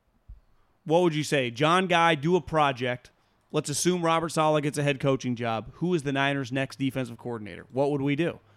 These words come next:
We would look at the Pete Carroll tree and the guys throughout the country in, in the N F L that have run that defense, 'cause clearly he likes that defense. But I, you know, who would he hi-, I don't know. Like, d-, if Dan Quinn gets fired in Atlanta,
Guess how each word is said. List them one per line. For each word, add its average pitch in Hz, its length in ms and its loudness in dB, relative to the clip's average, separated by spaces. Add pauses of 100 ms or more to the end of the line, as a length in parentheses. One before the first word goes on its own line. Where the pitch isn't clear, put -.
(180)
We 131 120 -4
would 143 120 -2
look 160 120 -2
at 147 60 -10
the 139 60 -12
Pete 156 180 -2
Carroll 156 260 2
tree 160 360 -2 (160)
and 123 100 -6
the 120 60 -6
guys 139 280 0
throughout 139 340 -2
the 131 60 -12
country 143 540 -6 (500)
in, 139 220 -4
in 131 140 -2
the 139 160 0
N 139 80 -2
F 131 100 -10
L 143 320 2
that - 260 -8
have 123 320 -8
run 135 320 0
that 143 240 0
defense, 135 440 -6
'cause 110 160 -16
clearly 147 320 -2
he 110 120 -8
likes 123 340 -6
that 143 220 -2
defense. 135 540 -6 (960)
But 135 240 -2
I, 135 140 0 (100)
you 135 100 -4
know, 131 120 -2
who 156 180 2
would 165 140 4
he 151 60 2
hi-, 147 160 2
I 127 100 -4
don't 143 120 -2
know. 190 200 -2 (260)
Like, 117 260 -8
d-, 156 160 -4
if 131 160 -6
Dan 185 320 0
Quinn 185 320 -2
gets 151 220 -4
fired 156 520 2
in 139 140 -2
Atlanta, 131 540 -4